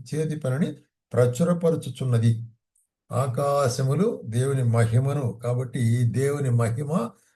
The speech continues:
మరి గురించి మనం ఆయన స్తుతించవలసిన వారు ఉంటున్నాం. ఆయన మహిమ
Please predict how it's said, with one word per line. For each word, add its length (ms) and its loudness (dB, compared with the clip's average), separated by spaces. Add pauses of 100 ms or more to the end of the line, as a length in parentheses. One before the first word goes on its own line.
(120)
మరి 300 0
గురించి 640 2
మనం 280 0
ఆయన 120 4
స్తుతించవలసిన 720 -2
వారు 160 2
ఉంటున్నాం. 560 2 (460)
ఆయన 240 6
మహిమ 760 0